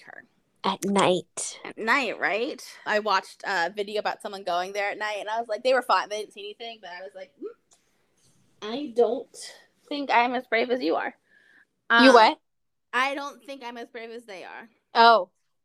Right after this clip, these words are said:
Speaker 1: So I was sleuthing for some sites for more modern stories because a lot of the, when I was researching, a lot of it was, like, the same tale over and over again about, like,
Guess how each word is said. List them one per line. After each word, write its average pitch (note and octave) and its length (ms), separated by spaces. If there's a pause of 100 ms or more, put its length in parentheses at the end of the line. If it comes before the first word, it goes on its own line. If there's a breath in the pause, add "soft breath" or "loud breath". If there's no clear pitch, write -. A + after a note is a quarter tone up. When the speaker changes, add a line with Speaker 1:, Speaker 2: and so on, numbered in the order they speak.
(560)
Speaker 1:
So B3 380
I B3 160
was C4 160
sleuthing C4 640
for D4 160
some D#4 200
sites G#3 400
for A#3 160
more G#3+ 180
modern G3 480
stories A#3+ 540
because G#3+ 400 (460)
a C4+ 80
lot A3 260
of G#3+ 80
the, A3+ 180
when G3+ 160
I G3+ 100
was G#3+ 180
researching, G3 460
a G#3 40
lot F#3+ 140
of G3+ 80
it F#3 100
was, G3 140
like, G#3+ 80
the G#3+ 60
same G3+ 340
tale F3+ 400
over E3+ 260
and E3 140
over G#3 240
again F#3+ 360
about, F#3 300
like, E3 220